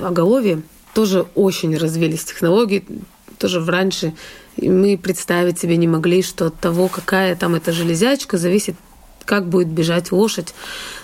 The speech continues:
Но сейчас трензель, это просто, во-первых, они могут быть из очень разных материалов, разного металла.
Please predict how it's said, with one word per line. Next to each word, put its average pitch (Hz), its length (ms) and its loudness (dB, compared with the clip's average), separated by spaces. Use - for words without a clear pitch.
Но 175 160 4
сейчас 190 640 -2
трензель, 185 560 2
это 170 240 -2
просто, 175 320 -2
во-первых, 170 200 -2
они 180 100 2
могут 170 360 0
быть 175 160 0
из 170 80 -2
очень 175 220 0
разных 165 300 0
материалов, 160 560 -2
разного 170 340 2
металла. 160 460 -2